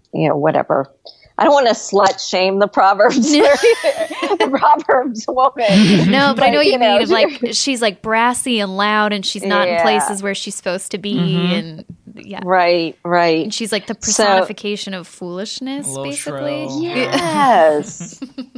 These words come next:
Speaker 1: Yes. But then there's this comparison with, you know, this virtuous woman at the end. I think what he was saying was that these two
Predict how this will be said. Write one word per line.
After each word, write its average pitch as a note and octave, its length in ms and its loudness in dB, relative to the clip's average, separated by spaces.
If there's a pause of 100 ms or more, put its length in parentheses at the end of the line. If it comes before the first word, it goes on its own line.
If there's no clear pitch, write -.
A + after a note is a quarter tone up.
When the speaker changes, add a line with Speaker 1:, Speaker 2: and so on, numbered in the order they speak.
(560)
Speaker 1:
Yes. A#3+ 840 2 (280)
But C#4 240 2
then D4+ 520 2
there's A3+ 340 0
this G3+ 480 0
comparison F3 1120 0
with, D#3+ 340 4 (300)
you F3 160 -2
know, C#3+ 200 4
this D#3 300 -2
virtuous - 720 -2
woman - 480 -8 (140)
at E3+ 200 -4
the D#3 220 -2
end. D3 440 -2 (380)
I F3+ 120 2
think B3+ 360 -4
what G3 220 2 (300)
he E4 260 4
was E4+ 240 4
saying D#3+ 600 -2
was E3 240 0
that D3 360 2 (580)
these F3 640 4 (320)
two C4 920 6